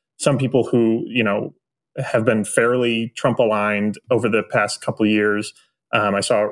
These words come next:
Rod Dreher in the American Conservative came out with a piece saying, like, uh, you know, "This is actually really bad.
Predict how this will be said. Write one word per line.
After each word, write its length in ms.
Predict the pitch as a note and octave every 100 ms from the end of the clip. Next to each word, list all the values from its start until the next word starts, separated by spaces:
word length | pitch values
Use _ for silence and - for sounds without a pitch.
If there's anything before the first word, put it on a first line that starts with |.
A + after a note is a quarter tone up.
| -
Rod 260 | A#2 G#2+ G2+
Dreher 380 | A2+ G#2 G#2+ G#2+
in 60 |
the 80 | G#2
American 400 | G#2 G#2 G2+ A#2
Conservative 760 | - G#2+ G#2+ G#2 G#2+ G#2 - -
came 180 | A#2+ G#2+
out 80 |
with 120 | A2 -
a 40 |
piece 320 | - G#2 -
saying, 280 | A2 G#2 G2+
like, 340 | F#2+ G2 - - _ _ _ B2
uh, 360 | G#2+ D#2+ - - - - _
you 100 | B2+
know, 180 | A#2 F#2+ -
"This 300 | B2+ C#3+ -
is 340 | B2+ A2 - -
actually 380 | B2+ - C3 A#2
really 280 | A#2 A#2 A2
bad. 520 | G#2+ G#2 G#2 G2+